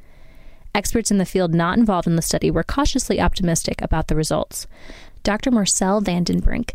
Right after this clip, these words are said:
a medical oncologist at Memorial Sloan Kettering Cancer Center, called the discovery, quote,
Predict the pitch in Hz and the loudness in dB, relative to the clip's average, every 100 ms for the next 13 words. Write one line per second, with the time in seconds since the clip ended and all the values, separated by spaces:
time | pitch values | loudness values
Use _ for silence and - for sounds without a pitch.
0 | - - - 196 190 196 - 214 180 175 | -10 -12 -4 0 2 0 0 0 2 0
1 | 190 185 185 175 - 180 170 170 175 180 | 0 2 2 0 0 2 4 4 2 0
2 | - 175 175 - 180 180 175 - 185 185 | 0 0 0 0 0 0 0 2 2 2
3 | 190 - - 117 - - 202 214 214 - | 0 -2 0 -2 0 0 0 0 0 0
4 | 196 190 190 - 240 | 0 0 2 4 2